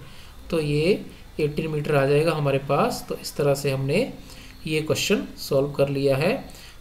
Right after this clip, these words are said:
तो एक बार फिर इसको review कर लेते हैं, इसको एक बार फिर हम देख लेते हैं question को, ठीक है। तो सबसे पहले तो हमारे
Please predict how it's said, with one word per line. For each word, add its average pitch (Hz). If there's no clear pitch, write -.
तो 147
एक 143
बार 143
फिर 143
इसको 139
review 147
कर 156
लेते 139
हैं, 160
इसको -
एक 143
बार 143
फिर 139
हम 185
देख 143
लेते 139
हैं 143
question 139
को, 190
ठीक 151
है। 285
तो 175
सबसे 185
पहले 147
तो 185
हमारे 147